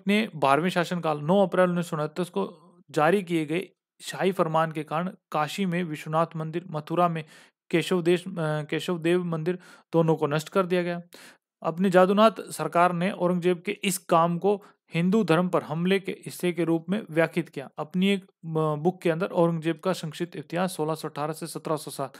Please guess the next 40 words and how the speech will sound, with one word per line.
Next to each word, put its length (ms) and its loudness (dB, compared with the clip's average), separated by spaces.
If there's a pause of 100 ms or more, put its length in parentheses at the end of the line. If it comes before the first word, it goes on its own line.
(480)
यहाँ 220 6
पर 140 -2
उन्नीस 400 -4
सौ 80 0
तीस 240 -4
में 120 0
ये 80 -2
बुक 240 -4
आई 120 0
थी, 100 -6
उसके 220 -6
अंदर 160 -2
ये 60 2
बात 220 2
बोली 240 -2
गई। 180 -8 (880)
इतिहासकार 720 6
आते 220 4
हैं 60 2
हमारे 260 2
सामने 600 -2 (300)
एसएए 1160 0 (120)
रिजवी, 380 -2 (380)
वहाँ 180 6
पर 140 2
उन्होंने 360 2
ये 60 4
बात 200 6
बोली, 380 -2
औरंगजेब 520 2
का 160 -2
जो 120 0
शासनकाल 600 -4
है, 100 -2
वो 200 -6
अकबर 440 0
से 120 0
काफ़ी 340 2
ज़्यादा 240 6
अलग 200 -2